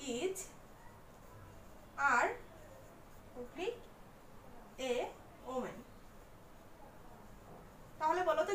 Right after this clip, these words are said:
কি হবে? This is হবে নাকি this are হবে? This is a woman।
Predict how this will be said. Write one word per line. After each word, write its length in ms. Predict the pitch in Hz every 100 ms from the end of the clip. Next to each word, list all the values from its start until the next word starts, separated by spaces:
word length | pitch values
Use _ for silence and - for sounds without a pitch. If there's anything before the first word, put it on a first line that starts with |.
| 381
কি 60 | 370
হবে? 180 | 381 427 571 - - - - - 208 202
This 220 | 320 415 494 - 339
is 100 | 392 440
হবে 160 | 466 359
নাকি 160 | 285 254 254
this 140 | 247 - 269
are 120 | 311 294
হবে? 180 | 233 170 - - -
This 160 | 320 381 - 247
is 120 | 415 - 359
a 40 | 349
woman। 260 | 277 -